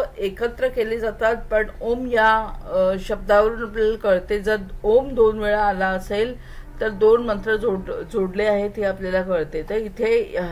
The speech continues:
हा, हा जो मंत्र आहे ह्याच्यामध्ये दोन वेळा ओम आलेले आहेत आणि दोन मंत्र जोडलेले आहेत.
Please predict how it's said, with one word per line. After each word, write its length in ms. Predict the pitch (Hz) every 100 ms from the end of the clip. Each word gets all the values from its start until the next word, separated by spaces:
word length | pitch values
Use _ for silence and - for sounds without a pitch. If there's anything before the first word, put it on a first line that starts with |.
| 165
हा, 220 | 160 165 156 165
हा 200 | 165 185
जो 180 | 247
मंत्र 300 | 233 220 196
आहे 600 | 214 220 214 247 - - - - -
ह्याच्यामध्ये 540 | 202 196 233 240 247
दोन 400 | 226 196 202 269
वेळा 260 | 262 226 226 -
ओम 240 | 208 208
आलेले 400 | 190 196 190 190
आहेत 320 | 190 185 214 226 -
आणि 220 | 196 208
दोन 380 | 190 202 233 247
मंत्र 320 | 196 185 208
जोडलेले 520 | 202 175 165 180 196
आहेत. 300 | 180 151 156